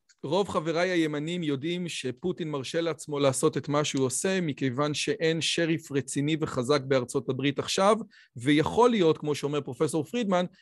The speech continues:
שזה בדיוק מה שקורה בבית המשפט. אז לפני שאתם מאשימים את השופטים,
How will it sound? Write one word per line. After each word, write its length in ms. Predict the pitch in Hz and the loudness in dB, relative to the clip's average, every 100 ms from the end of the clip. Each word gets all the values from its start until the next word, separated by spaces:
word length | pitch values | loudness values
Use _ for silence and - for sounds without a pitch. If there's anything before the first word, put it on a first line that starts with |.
| _ | _
שזה 300 | - 147 185 | -8 0 0
בדיוק 920 | 143 123 123 247 240 170 185 196 - - _ - | 0 -6 0 2 2 4 4 4 -2 -18 _ -8
מה 200 | 143 165 | -2 0
שקורה 420 | 165 156 151 151 | 0 0 2 4
בבית 340 | 135 127 139 135 | 4 2 2 2
המשפט. 560 | 127 - - 196 208 | -2 -4 0 0 0
אז 160 | 143 131 | -4 -4
לפני 320 | 127 170 190 | -6 -2 0
שאתם 360 | 185 151 151 147 | 2 2 2 2
מאשימים 440 | 131 139 147 151 | 0 0 0 -2
את 100 | 143 | -2
השופטים, 600 | 131 131 - 254 240 | -4 -6 -2 2 4